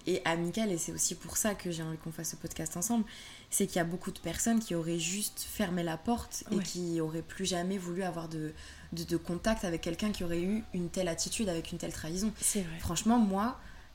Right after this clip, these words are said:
Speaker 1: encore aujourd'hui, je sais, je ne sais combien d'années après, j'ai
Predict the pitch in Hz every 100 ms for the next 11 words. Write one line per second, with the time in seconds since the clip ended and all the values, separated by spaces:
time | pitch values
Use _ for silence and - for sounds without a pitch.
0 | - - - - 190 196 185 180 190 185
1 | 208 202 170 165 180 175 170 196 190 185
2 | 180 175 175 165 - 226 254 - - -
3 | - 165 175 175